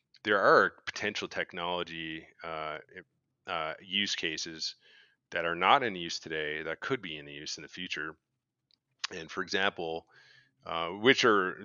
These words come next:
there's a reason they're not <laughs> in place today, but, like, you never know what the future holds. And for example,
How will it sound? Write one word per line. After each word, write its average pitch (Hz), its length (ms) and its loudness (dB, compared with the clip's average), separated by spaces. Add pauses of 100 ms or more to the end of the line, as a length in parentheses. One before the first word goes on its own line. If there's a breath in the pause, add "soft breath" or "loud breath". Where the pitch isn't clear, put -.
(120)
there's 98 180 2
a 95 60 2
reason 98 300 4
they're 85 120 -2
not 82 260 0
<laughs> - 20 -8
in - 80 -8
place 82 280 -2
today, 87 400 2
but, 85 180 -2
like, 85 200 -2
you 90 80 -6
never 85 180 -4
know 80 120 -4
what 80 140 -6
the - 60 -18
future 82 280 -8
holds. 76 340 -10
And 82 200 -14
for 107 100 -2
example, 90 560 -2